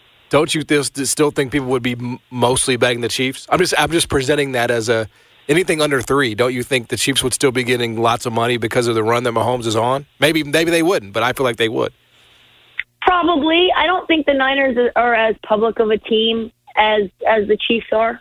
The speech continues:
Speaker 2: right? Like, I think Mahomes, you've got all, and, and listen, I, we talked about Patrick, with Ev-, Patrick Everson about this too. There's a lot of new bettors that bet the Super Bowl in general,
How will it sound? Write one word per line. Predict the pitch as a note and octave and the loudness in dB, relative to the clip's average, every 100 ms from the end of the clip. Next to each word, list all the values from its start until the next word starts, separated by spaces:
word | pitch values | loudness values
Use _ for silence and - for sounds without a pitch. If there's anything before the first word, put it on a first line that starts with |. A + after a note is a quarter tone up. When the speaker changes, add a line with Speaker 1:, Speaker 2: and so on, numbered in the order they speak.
| - | 0
Speaker 2:
right? | A3 A#3 A#3 | 0 2 0
Like, | G#3 G3 | 2 2
I | G3+ | 0
think | - G#3+ G3+ | 0 0 0
Mahomes, | G3+ F#3+ G#3 G#3 G3+ - _ _ _ | 0 2 2 2 -2 -6 _ _ _
you've | A3+ G3+ | -2 0
got | G#3+ | 0
all, | - A3 A#3 | 2 0 2
and, | D4 D4 C4 - | 2 2 0 0
and | B3 | 2
listen, | C#4 F4 B3 | 2 2 2
I, | F3 | 2
we | G#3+ A3+ | 2 2
talked | A3 A#3+ | 0 0
about | A#3+ G#3+ | 0 2
Patrick, | A#3 A3+ A#3+ | 0 0 2
with | G#3+ A3 | 2 2
Ev-, | - G#3 - | 0 -2 -2
Patrick | A3+ G#3 | 0 2
Everson | G#3+ G#3+ G#3+ | 2 0 2
about | G#3 | 2
this | G3+ - | 2 2
too. | D#4 A#3+ _ _ _ - | 0 0 _ _ _ 0
There's | F#4 C#5 | 2 2
a | F#4 | 2
lot | A#3 A#3+ B3+ | 2 2 2
of | A3 | 2
new | G#3+ G#3+ | 0 0
bettors | F#3 F#3+ F3 D3 - _ _ - | 2 2 2 0 -4 _ _ -2
that | G3+ F3 - - | 0 0 -4 -8
bet | E3+ G#3 - | -2 0 0
the | F#3+ | -2
Super | G#3+ G3+ | 0 0
Bowl | F#3+ G3 F3 | 2 0 0
in | F#3+ E3+ | 0 0
general, | D#3+ E3+ G#3 A#3+ | 2 2 0 0